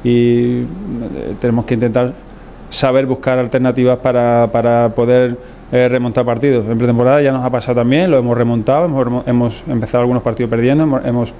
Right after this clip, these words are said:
podido remontar y ahí estamos trabajando. Y la otra parcela, el aspecto defensivo, que sabemos que con la portería cero se gana mucho.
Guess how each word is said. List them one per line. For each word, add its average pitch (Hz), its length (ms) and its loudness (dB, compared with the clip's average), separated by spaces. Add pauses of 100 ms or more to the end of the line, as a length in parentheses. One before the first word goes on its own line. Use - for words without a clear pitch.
podido 123 240 2
remontar 127 500 0 (600)
y 127 100 2
ahí 131 100 4
estamos 143 260 0
trabajando. 135 640 -2
Y 131 160 2
la 127 100 2
otra 117 160 0
parcela, 123 560 0
el 123 80 2
aspecto 120 300 -2
defensivo, 127 520 -4 (200)
que 101 720 -6
sabemos 101 320 -6
que 113 500 0
con 120 120 0
la 117 80 2
portería 117 340 0
cero 120 240 -2
se 123 120 -4
gana 117 140 0
mucho. 120 280 -4